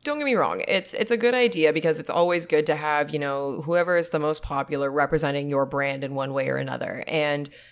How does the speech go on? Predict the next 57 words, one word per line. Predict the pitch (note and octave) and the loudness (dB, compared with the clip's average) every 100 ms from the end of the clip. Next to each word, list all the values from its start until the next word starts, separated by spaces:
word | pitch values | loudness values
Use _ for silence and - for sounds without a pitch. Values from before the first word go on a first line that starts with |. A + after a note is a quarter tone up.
| _ | _
for | - | -4
them | F3+ G#3 | 0 2
to | |
be | B3+ | 0
going | G#3+ F#3+ F3+ | 0 0 2
up | D#3+ | 0
against | D#3 C#3+ C#3+ | 0 -2 -2
a | - | -2
behemoth | D3+ - E3+ D#3 D#3 | -4 -4 -2 0 0
like | D3+ C#3 | -2 -4
Twitch | - D#3 D3+ - | -2 -2 -2 -2
right | C3+ B2 | -2 -2
now, | C#3 C3+ C3+ - - _ _ | -4 -4 -6 -8 -14 _ _
you | - F3 | -4 0
know, | D3 C3+ | 2 2
that's | C3 F3 F#3+ - | 4 4 4 0
kind | - G3+ G3 | -2 -2 4
of | F3+ | 6
a | E3+ D#3+ | 8 6
David | D3+ D#3+ D#3+ | 6 4 4
and | D#3+ | 4
Goliath | D#3 C#3+ C#3+ C#3 C#3 | 4 4 6 4 2
situation | - D3 D3+ D3 C#3+ D3 | -2 -4 0 0 0 -4
to | - | -8
begin | C3+ C#3 C#3 C3 | -10 -6 -6 -4
with. | G2+ E2+ | -4 -4
So | - - D#3 | -2 2 2
for | D3+ E3 | 2 0
them | E3+ | 0
to | A3 | -2
pick | A3 G#3+ | -2 0
up | G3 | 0
Ninja | - D#3 D3+ C#3+ C#3 | 0 0 2 2 2
is | C#3 | 0
definitely | D3+ D3+ D#3+ B2 D3+ C#3+ | -2 -2 -4 -2 -4 -2
one | C#3+ C#3+ | -4 -4
of | C#3+ C#3 | -4 -4
the | |
best | C#3+ F#3+ - | 0 0 0
things | D3+ C#3 | -2 -2
that | C#3+ | -2
they | - C#3+ | -2 -2
can | D3 | -4
do | C#3 C#3 | -4 -6
to | C#3 | -6
try | C3+ D#3+ D3 | -6 -6 -6
and | D3 | -6
get | C#3+ | -6
their | C#3 | -8
platform | C#3 D3+ - - C#3+ C3+ | -2 -2 -2 -4 -6 -4
further | - F#3+ F3+ D#3 | -2 4 6 8
off | D3 | 6
the | - | 2
ground | D#3 C#3+ C#3 C3+ | 2 2 2 0
and | C#3 | -4
try | - D#3+ D3+ | -2 0 2
to | D3 C#3+ | 2 -2